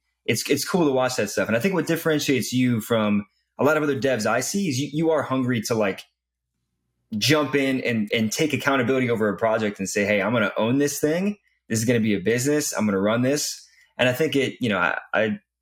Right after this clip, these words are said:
I find that to be actually more unique than I thought it would be. Um,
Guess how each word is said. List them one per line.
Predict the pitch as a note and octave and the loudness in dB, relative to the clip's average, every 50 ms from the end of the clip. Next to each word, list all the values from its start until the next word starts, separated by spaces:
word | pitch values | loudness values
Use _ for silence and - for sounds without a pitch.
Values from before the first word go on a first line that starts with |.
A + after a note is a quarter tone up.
| _ _ _ _ _ _ _ _ _ _ | _ _ _ _ _ _ _ _ _ _
I | - B2 | 0 0
find | B2 - D#3 D3+ D3+ | 2 2 0 2 2
that | C#3 - | 0 0
to | - C3 | -2 -2
be | A#2 B2+ B2 | 0 0 0
actually | A2+ A2 A2 - - A2+ | 0 0 -2 -2 -2 0
more | A2 A2 A2 | 0 0 0
unique | A2 G#2 G2+ G2+ G#2 G2+ - - | 0 0 0 0 0 -2 -2 -2
than | G#2 F#2+ | -2 -2
I | F2+ F2+ | 0 0
thought | - G2 G2+ G#2 | 0 0 0 0
it | F#2+ F2 | -2 -4
would | F#2 F2+ | -6 -6
be. | F#2 F#2 F2 E2+ - _ _ _ _ _ _ _ _ _ | -6 -6 -6 -8 -10 _ _ _ _ _ _ _ _ _
Um, | - G2 G2 F#2+ F#2 F2+ F2 D2 | -2 0 0 2 0 0 -2 -4